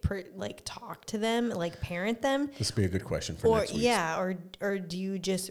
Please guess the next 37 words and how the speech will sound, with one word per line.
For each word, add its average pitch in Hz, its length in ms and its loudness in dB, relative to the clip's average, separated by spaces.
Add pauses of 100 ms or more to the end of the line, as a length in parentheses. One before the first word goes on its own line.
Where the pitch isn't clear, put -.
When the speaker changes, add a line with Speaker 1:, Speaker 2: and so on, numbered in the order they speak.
Speaker 1:
remove 185 520 2
your 170 140 0
child 175 400 -2
from 170 160 -6
the 180 80 -4
situation 175 1120 -2 (540)
and 190 260 2
then 180 480 2
not 180 340 0
deal 180 220 4
with 170 140 -2
the - 120 -6
other 185 240 4
kid? - 440 -8 (280)
Speaker 2:
Like, 123 140 -2
"Hey, 151 240 4 (540)
does 107 160 2
your 120 80 4
kid 131 180 2
not 123 180 4
know 117 340 2 (200)
not 113 120 0
to 104 80 2
hit 110 200 4
kids? - 440 0 (260)
Is 104 80 -2
that 107 120 6
not 104 200 2
something 107 260 2
you 104 100 4
guys 101 220 6
have 95 140 0
discussed - 540 -4 (200)
as 214 80 2
a 208 60 4
Speaker 1:
Yeah. 208 400 4 (180)
Speaker 2:
family?" 104 480 2